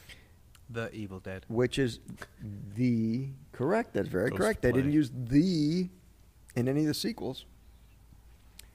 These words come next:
Speaker 2: Red saw, Chainsaw, we thought it would work.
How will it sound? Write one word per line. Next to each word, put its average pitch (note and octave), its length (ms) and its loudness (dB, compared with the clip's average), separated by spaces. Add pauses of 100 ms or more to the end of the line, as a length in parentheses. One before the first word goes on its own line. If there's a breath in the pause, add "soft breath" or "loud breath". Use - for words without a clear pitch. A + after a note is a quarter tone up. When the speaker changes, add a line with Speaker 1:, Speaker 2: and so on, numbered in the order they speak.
(360 soft breath)
Speaker 2:
Red D#3+ 220 2
saw, F3+ 280 4
Chainsaw, E3+ 600 2
we C#3+ 80 -4
thought D3 160 4
it D#3 40 4
would D3+ 100 0
work. D3 340 4